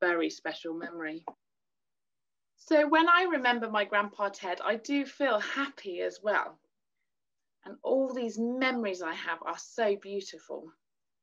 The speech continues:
Here I have some things to remind me and to show you. The first one is this picture. Can you see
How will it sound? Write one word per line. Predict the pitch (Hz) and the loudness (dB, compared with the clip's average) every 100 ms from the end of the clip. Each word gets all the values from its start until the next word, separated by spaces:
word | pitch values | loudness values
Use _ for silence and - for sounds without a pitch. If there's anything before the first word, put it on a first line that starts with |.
| _ _ | _ _
Here | 233 247 | 0 6
I | 233 | 6
have | 220 233 226 | 6 2 0
some | 220 | -2
things | 202 220 202 | 0 -2 -2
to | - | 0
remind | 190 185 190 208 233 233 - | 2 2 2 4 4 2 -2
me | 160 156 170 _ _ | 0 0 -2 _ _
and | 185 - | -16 -10
to | 202 | -8
show | - 233 | -2 2
you. | 233 226 208 156 - _ _ _ | 2 2 0 0 -6 _ _ _
The | 240 240 - | -4 -2 0
first | 392 381 - | 2 2 4
one | 190 170 175 _ _ _ | 2 2 -2 _ _ _
is | - - | -20 -2
this | 247 254 - - | 2 2 0 -8
picture. | 240 - - 294 202 _ _ _ _ _ _ _ _ _ | -6 -4 0 0 -2 _ _ _ _ _ _ _ _ _
Can | 277 | 8
you | 302 | 8
see | 320 - 349 320 | 8 8 8 8